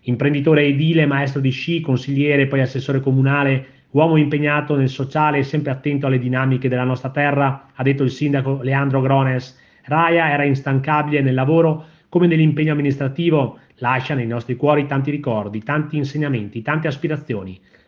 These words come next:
Ora, a distanza di tredici anni, avrà modo di riabbracciare la moglie Teresa.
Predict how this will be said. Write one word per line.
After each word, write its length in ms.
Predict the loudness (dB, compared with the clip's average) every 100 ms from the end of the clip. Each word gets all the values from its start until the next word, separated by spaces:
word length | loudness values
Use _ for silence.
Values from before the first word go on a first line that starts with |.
| _
Ora, 240 | 2 2 2
a 20 |
distanza 420 | 0 -2 -4 -2
di 120 | -2
tredici 360 | 0 0 -2 -2
anni, 420 | -2 -2 -4 -10 -16 _
avrà 220 | -4 0
modo 280 | 2 4 2
di 100 | 0
riabbracciare 640 | 0 -2 -4 -6 -6 -6
la 80 | -2
moglie 300 | 0 0 -2
Teresa. 520 | -2 -4 -4 -10 -16